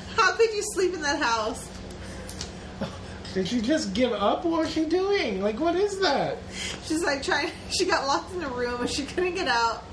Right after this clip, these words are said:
Speaker 1: And she's like, "Guess I'll take a nap now." <laughs> In a haunted funeral parlor. <laughs>
Speaker 2: It's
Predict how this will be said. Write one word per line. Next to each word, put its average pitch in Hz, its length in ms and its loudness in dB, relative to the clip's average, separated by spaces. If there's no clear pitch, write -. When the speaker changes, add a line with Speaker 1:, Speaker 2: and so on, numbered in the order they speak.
Speaker 1:
And 254 120 -2
she's 233 160 -4
like, 254 200 -2
"Guess 330 200 0
I'll 370 180 4
take 427 220 -2
a 453 80 2
nap 453 280 2
now." 370 320 2
<laughs> - 40 -
In 262 60 2
a 254 80 2
haunted 294 640 -2
funeral 262 500 0
parlor. - 480 -2
<laughs> - 1800 -8
Speaker 2:
It's - 120 -4